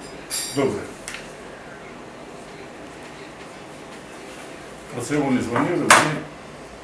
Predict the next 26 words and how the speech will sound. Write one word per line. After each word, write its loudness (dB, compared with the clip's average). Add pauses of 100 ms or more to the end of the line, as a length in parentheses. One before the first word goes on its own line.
(340)
то 8
от 4
десять 6
приїдуть, 4
зараз 4
вже 4
три 2
приїдуть. -2 (1500)
Тобто, 10
розумієте, 8
вони 6
призупинили 6
об'єкт 4 (140)
у 0
зв'язку -2
з -2
тим, 4
що 0
у 4
нас 4
нема 6 (280)
вроді 8
би 4 (100)
дозволу 8
на 4
функціонування 2